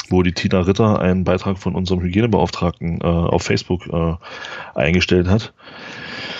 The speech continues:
Da war ich ein bisschen entsetzt, muss ich wirklich sagen. Steini wurde in der ersten Halbzeit verletzt und hat trotzdem mannschaftsdienlich bis zur Pause durchgehalten.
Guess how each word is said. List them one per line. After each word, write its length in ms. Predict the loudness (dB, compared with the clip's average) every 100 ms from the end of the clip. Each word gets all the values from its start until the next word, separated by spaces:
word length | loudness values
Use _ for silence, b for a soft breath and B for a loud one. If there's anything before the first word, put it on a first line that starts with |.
| B B B B -4
Da 160 | 0
war 100 | 2
ich 120 | 4
ein 80 | 2
bisschen 240 | 2 0 0
entsetzt, 500 | 2 2 0 -4 -6 B B B
muss 120 | -2
ich 80 | -2
wirklich 200 | -2 -2
sagen. 360 | 2 4 4 2 B B B B B -4
Steini 440 | 0 2 4 4
wurde 200 | 6 6
in 40 | 4
der 120 | 4
ersten 300 | 2 0 0
Halbzeit 340 | 0 0 -2 -2
verletzt 360 | 2 2 0
und 120 | -4
hat 100 | -4
trotzdem 460 | -2 -2 0 0 2
mannschaftsdienlich 920 | 2 2 0 -2 -6 -4 -2 -2 -4
bis 160 | -8 -6
zur 160 | -6
Pause 260 | -2 -2 -2
durchgehalten. 640 | -2 -2 -2 -2 -2 -4